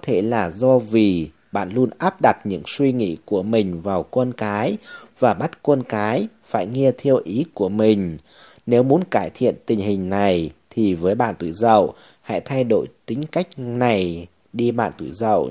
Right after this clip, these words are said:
nhé. Về tử vi tuổi Ất Dậu thuộc Thủy, thể hiện được khả năng lãnh đạo. Tử vi tuổi Đinh Dậu thuộc Hỏa, chinh phục được lòng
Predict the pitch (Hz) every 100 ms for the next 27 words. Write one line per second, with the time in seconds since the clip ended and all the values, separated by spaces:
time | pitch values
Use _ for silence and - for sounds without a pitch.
0 | 87 156 175 _ _ _ _ _ _ _
1 | _ _ _ _ _ - - - 123 117
2 | 113 95 107 151 - 107 - 156 - 123
3 | 113 98 - - - 117 - - 110 80
4 | 120 170 - - - 110 127 101 95 92
5 | - 117 73 98 131 127 110 87 110 120
6 | 113 98 - - _ - 113 101 135 147
7 | 135 90 69 135 143 120 113 104 80 -
8 | _ - 104 - 101 80 82 151 _ -
9 | 147 135 - 110 - 101 90 98 95